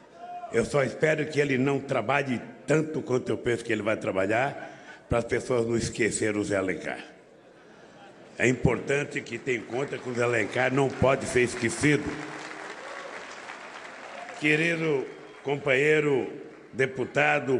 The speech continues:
Pompílio Canavés, diretor do Bloco de Oposição Minas Sem Censura,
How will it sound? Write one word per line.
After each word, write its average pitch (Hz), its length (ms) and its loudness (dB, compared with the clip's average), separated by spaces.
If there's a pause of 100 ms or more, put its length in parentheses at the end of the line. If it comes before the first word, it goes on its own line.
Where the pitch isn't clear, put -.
Pompílio 131 600 0
Canavés, 120 840 0
diretor 123 540 2
do 113 120 -2
Bloco 107 400 -2
de 110 80 -4
Oposição 113 800 -2 (480)
Minas 123 300 -2
Sem 113 140 -4
Censura, 135 680 0